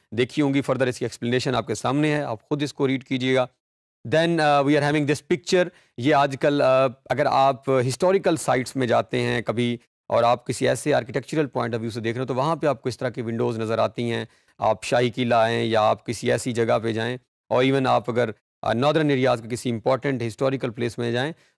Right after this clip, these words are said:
तो वहाँ पे आपको इस तरह की क्राफ्टिंग और डिजाइंड विंडोज़ नज़र आती हैं, जो कि बहुत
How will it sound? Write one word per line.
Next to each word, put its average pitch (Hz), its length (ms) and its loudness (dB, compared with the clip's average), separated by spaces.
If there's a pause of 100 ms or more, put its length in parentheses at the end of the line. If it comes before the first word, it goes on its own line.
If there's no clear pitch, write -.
तो 131 60 2
वहाँ 156 260 0
पे 175 100 0
आपको 143 280 0
इस 135 120 -4
तरह 143 120 0
की 131 120 -6
क्राफ्टिंग 135 580 -2
और 117 100 0
डिजाइंड 120 600 0
विंडोज़ 110 360 -2
नज़र 107 200 0
आती 107 240 0
हैं, 143 60 -4
जो 147 80 -6
कि 135 80 -8
बहुत 117 360 -4